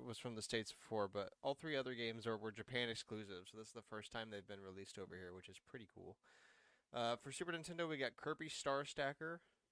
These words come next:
For N E S, we got Joy Mech Fight. Um, and Downtown Neketsu March Super Awesome Field Day.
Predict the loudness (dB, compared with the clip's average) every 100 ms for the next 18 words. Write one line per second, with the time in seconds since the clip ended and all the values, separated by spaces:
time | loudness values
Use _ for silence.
0 | _ _ -6 -2 0 0 0 4 2 2
1 | -6 0 0 0 -2 -2 0 2 2 0
2 | 4 4 4 -6 -18 _ _ _ _ _
3 | _ _ -4 -2 0 0 -2 -6 -18 _
4 | _ _ _ 2 2 0 6 10 10 6
5 | 2 4 6 4 -2 -2 -2 -2 -2 -2
6 | -2 0 4 4 4 0 0 0 2 4
7 | 4 2 -4 -8 -4 6 6 6 2 0
8 | -2